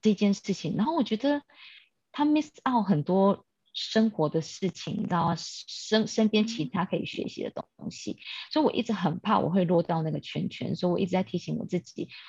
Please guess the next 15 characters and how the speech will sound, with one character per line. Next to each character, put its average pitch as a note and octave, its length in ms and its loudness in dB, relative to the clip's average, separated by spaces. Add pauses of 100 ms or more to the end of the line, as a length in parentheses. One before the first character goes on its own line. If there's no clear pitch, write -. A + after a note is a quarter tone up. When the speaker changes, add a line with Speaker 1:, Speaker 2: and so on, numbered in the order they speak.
Speaker 1:
我 D3+ 60 -4
不 D3 160 -2
要 G#3 180 4
拿 F3+ 160 2
掉 F#3 280 0
瑜 D3+ 180 -4
伽， E3 280 -2
我 D#3 220 0
就 E3+ 220 -2
什 D3+ 220 -6
么 - 180 -6
都 D#3 100 -2
没 C#3 220 -4
有 C#3 280 -8
了。 - 360 -12